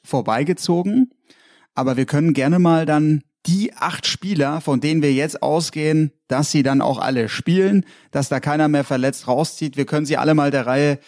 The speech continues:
durchgehen. Fangen wir, fangen wir oben an. Fangen wir, <laughs> fangen wir bei der Nummer zwei der Welt an. Rafael Nadal. Paris,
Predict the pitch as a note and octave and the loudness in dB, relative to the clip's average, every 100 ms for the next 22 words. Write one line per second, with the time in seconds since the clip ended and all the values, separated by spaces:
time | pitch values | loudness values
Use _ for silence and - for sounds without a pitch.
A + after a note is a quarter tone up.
0 | - - - - D#3 E3 - A2+ - E3+ | -20 -20 -20 -4 0 0 0 -2 -2 0
1 | F3 D#3+ - F3 F#3 E3+ E3+ D#3 C3+ A2+ | 2 0 0 0 2 2 2 2 0 -2
2 | _ - - D3 C3+ - E3 - - - | _ -10 -6 -4 -4 -2 -2 -2 -10 -20
3 | - _ - D3 D#3+ D3 C#3+ C#3 D3+ D3+ | -20 _ -4 0 2 2 2 4 4 2
4 | C3 - - C#3+ E3+ F3+ D#3+ E3+ - D3+ | 0 -2 0 0 2 2 2 0 0 -2
5 | F3+ F#3 - - - C#3 D3 E3 C#3+ D3 | -4 -6 -12 -14 -4 -4 0 0 0 0
6 | D3 C#3 C#3 A#2 G#2+ B2 _ - C3 A#2 | 0 2 0 0 -4 -10 _ -4 -4 0
7 | C#3 G3+ - - | 2 2 0 -6